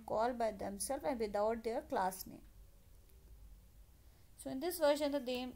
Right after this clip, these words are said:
S Q R T and pow are brought into view by this static import statement. So after this statement, it is no longer necessary to qualify S Q R T and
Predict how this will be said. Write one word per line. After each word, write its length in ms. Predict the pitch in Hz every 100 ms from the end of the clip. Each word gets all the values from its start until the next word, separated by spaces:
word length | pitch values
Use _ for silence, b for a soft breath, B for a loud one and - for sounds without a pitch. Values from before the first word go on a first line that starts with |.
| -
S 220 | 247 240 -
Q 120 | 269
R 200 | 254 240
T 280 | 233 269 -
and 180 | 240 226
pow 160 | 220 208
are 180 | 214 214
brought 440 | 202 220 254 262
into 240 | 240 233 233
view 240 | 214 214
by 220 | 196 196
this 180 | 196 285
static 440 | - 214 190 214 - 320
import 440 | 196 190 196 -
statement. 520 | - 269 208 - - - - - B B B B B
So 160 | - 285
after 300 | 277 294 403
this 180 | 370 381
statement, 480 | - 269 - 269 269
it 140 | 269
is 160 | 285 294
no 120 | 311
longer 380 | 302 233 220 233
necessary 500 | 233 254 262 277 277
to 120 | 294
qualify 640 | - 254 233 240 262 240
S 440 | 233 - - - -
Q 100 | -
R 160 | - 233
T 120 | 247
and 180 | 247